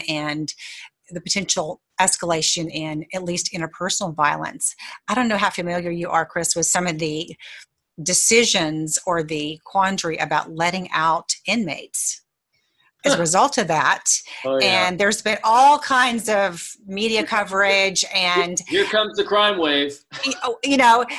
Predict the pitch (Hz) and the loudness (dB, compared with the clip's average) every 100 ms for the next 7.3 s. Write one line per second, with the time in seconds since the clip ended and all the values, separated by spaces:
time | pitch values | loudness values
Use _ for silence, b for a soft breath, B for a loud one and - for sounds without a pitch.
0 | - 330 370 269 254 285 359 302 247 202 | 0 4 6 4 0 -2 0 0 0 0
1 | 202 196 - 220 247 247 - 214 202 180 | 0 0 2 4 4 2 -6 -6 -2 -2
2 | 190 - 190 202 180 196 185 170 180 170 | -4 -8 -4 -2 0 2 2 4 2 2
3 | 170 196 226 196 175 170 180 180 170 165 | 0 -2 0 0 0 -2 -2 -2 -4 -4
4 | 180 226 254 226 190 190 - 226 254 220 | -4 0 2 2 2 0 0 0 0 0
5 | - 202 175 180 175 156 151 160 175 208 | -2 -4 -2 0 -2 -4 -8 -2 0 0
6 | - - - 165 147 - 156 156 _ 170 | 0 -4 -6 -8 -8 -6 -4 -4 _ 0
7 | 190 190 180 | 0 -2 -4